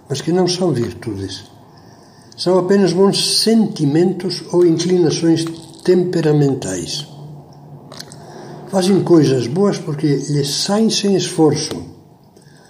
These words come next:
porque correspondem ao seu natural, porque lhes são agradáveis e até os divertem. Quantas fachadas simpáticas,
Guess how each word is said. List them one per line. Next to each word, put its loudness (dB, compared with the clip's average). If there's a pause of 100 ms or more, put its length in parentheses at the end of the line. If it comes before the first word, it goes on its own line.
(320)
porque -2
correspondem 2
ao 0
seu -2
natural, 0 (1080)
porque -4
lhes 0
são 2
agradáveis 2
e 0
até -2
os 0
divertem. -2 (1500)
Quantas -2
fachadas 0
simpáticas, -4